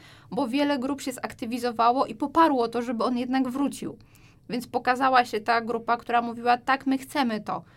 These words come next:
Do tej pory raczej słyszeliśmy tą, ty-, te głosy osób pod tytułem: „Nie chcemy strefy, zabije to nam biznes, to jest przeciwko nam”. A teraz odezwała się ta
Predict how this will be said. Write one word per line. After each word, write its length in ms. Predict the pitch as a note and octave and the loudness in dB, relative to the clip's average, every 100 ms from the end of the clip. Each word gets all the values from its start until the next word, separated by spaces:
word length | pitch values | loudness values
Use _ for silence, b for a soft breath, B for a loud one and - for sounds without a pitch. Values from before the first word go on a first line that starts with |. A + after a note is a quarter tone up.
| b | b
Do 80 | G3+ | -6
tej 160 | B3+ B3+ | -4 0
pory 340 | C4 C4+ C4 B B B | 2 2 0 B B B
raczej 300 | G#3+ C4+ C#4 | 2 2 2
słyszeliśmy 640 | - B3+ B3 B3 C4 B3 | -4 -4 -2 -4 -4 -4
tą, 480 | A#3+ A#3 A#3 A#3 A#3 A3 | 0 2 2 0 -6 -6
ty-, 140 | A#3+ B3 | -6 -4
te 220 | G#3+ G3+ | -2 -4
głosy 360 | A3 B3 C4 A#3+ | 0 0 0 -4
osób 260 | A3+ C4 | -2 -4
pod 140 | B3+ A#3+ | -4 -4
tytułem: 460 | A#3 A#3+ A3+ A3+ | -4 0 0 0
„Nie 80 | A#3 | -4
chcemy 280 | A#3 B3 A#3+ | -2 0 0
strefy, 340 | A#3+ A#3 A3+ | -4 -4 -2
zabije 360 | A3 A3+ A#3+ A3 | -4 -2 -4 -4
to 100 | A3+ | -2
nam 180 | A3+ A3 | -4 -4
biznes, 300 | A3+ A3 G#3+ | -6 -8 -4
to 100 | A#3 | -6
jest 140 | A#3 | -4
przeciwko 460 | - A3 G#3+ - A3 | -8 -10 -10 -6 -2
nam”. 260 | A3 C#4+ B B B - | 0 0 B B B -12
A 60 | |
teraz 360 | - D4 C#4+ C#4+ | -4 2 2 2
odezwała 500 | C4 B3+ C4+ C4+ C4+ | -4 0 4 4 2
się 160 | C4 | -2
ta 360 | A#3+ B3+ B3 | -2 2 2